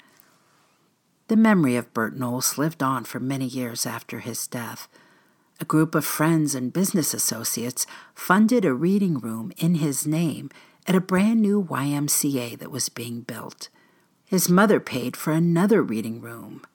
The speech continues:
at the new Union Charity Association building being erected.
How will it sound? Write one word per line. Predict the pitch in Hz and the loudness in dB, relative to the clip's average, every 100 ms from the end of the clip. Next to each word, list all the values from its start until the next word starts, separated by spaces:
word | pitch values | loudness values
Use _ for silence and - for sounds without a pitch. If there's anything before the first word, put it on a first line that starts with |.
| _ - | _ -8
at | 160 | -4
the | 139 | 0
new | 147 170 165 - | 4 4 4 2
Union | - 151 175 196 190 175 | -4 0 4 4 4 2
Charity | 160 - 160 185 123 87 | 0 0 0 0 -2 -4
Association | 120 - 123 - 110 110 - 117 113 | -4 -4 -4 -4 -4 -6 -6 -4 -6
building | 120 113 120 120 | -6 -10 -12 -12
being | 127 127 117 | -10 -8 -8
erected. | 120 127 120 113 - - - | -10 -10 -12 -14 -16 -16 -16